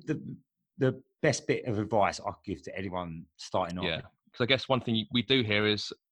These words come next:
Speaker 2: uh, what's the best ex-, exercise
Speaker 1: Mm.
Speaker 2: for fat loss?
Speaker 1: Yeah, and I think there is no perfect exercise regime for fat loss. There isn't, you know,
Speaker 2: Mm.
Speaker 1: between doing a twenty minute hit versus, you know,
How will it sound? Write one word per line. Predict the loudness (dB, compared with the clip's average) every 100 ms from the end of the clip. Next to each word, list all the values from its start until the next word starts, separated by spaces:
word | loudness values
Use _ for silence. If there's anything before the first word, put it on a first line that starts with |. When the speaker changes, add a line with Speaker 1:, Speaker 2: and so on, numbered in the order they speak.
| _ _ -20 -12
Speaker 2:
uh, | -10
what's | -8 -6
the | 0
best | 0 0 -4 -4
ex-, | -2 -6 -10 -4 -4
exercise | -4 2 4
Speaker 1:
Mm. | 2
Speaker 2:
for |
fat | 0 -2
loss? | 0 -2 -2 -8 _ _ _ _ _ 2
Speaker 1:
Yeah, | 2 2 0
and | 2 2 2
I | 0
think | 0 -4 -6 _ _ _ _ _
there | 0 2
is | 2
no | 4 2 0 -4 _ -8
perfect | -6 -6 -8 -10 _ _ -8
exercise | -8 -4 -2 0
regime | 0 0 -2 -4
for | -6
fat | -6 -4
loss. | -4 -6 -12 _ -6
There | -2
isn't, | -2 -2 -8 -10 _ -12
you | -6 -4
know, | -4 -6 -10 -20 -20 -8
Speaker 2:
Mm. | -6
Speaker 1:
between | -2 -2 0
doing | 2 2 2 -2 -6
a |
twenty | -8 -2 -2
minute | 0 -4
hit | -4 -8 -4
versus, | -4 -4 -6 -6 -8 -12 -8
you | -6
know, | -4 -6